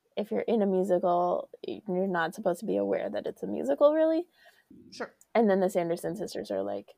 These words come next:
Speaker 1: "You, of course." And then it's like,
Speaker 2: Yeah.
Speaker 1: "Ah!" Uh, yeah. And they, <laughs> I do love when Becca and Izzy trick them into thinking that the Walgreens is an apothecary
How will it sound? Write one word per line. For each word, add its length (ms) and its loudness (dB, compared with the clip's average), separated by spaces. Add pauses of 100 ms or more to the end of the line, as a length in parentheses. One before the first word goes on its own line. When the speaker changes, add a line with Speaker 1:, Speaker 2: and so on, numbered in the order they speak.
(360)
Speaker 1:
"You, 540 8
of 160 -6
course." 640 2 (500)
And 180 -6
then 100 -8
it's 140 -12
like, 180 -8 (260)
Speaker 2:
Yeah. 220 2 (760)
Speaker 1:
"Ah!" 40 -2
Uh, 160 -6 (760)
yeah. 200 0 (120)
And 180 8
they, 240 10 (400)
<laughs> 380 -18
I 160 2
do 280 0
love 360 4 (260)
when 280 6
Becca 460 4 (440)
and 160 2
Izzy 440 0
trick 240 -2
them 200 0
into 640 -2 (340)
thinking 380 2
that 160 2
the 100 2
Walgreens 600 4
is 180 0
an 160 -2
apothecary 1000 0